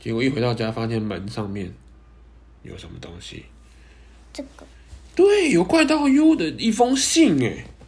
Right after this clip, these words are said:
Speaker 1: 这是来自怪盗 U 的讯息哦。皮皮侦探说：“
Speaker 2: 哎。
Speaker 1: 嗯哼，有案件的气味哦。”怪盗 U 写什么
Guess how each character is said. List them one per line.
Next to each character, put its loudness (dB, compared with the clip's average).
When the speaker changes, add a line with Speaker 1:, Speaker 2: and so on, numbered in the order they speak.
Speaker 1:
这 2
是 0
来 0
自 0
怪 4
盗 4
U 6
的 2
讯 0
息 2
哦。 4
皮 -4
皮 0
侦 0
探 -2
说：“ 0
Speaker 2:
哎。 -8
Speaker 1:
嗯 -2
哼， 0
有 0
案 2
件 2
的 0
气 0
味 8
哦。” 4
怪 -4
盗 0
U 0
写 -4
什 -12
么 -14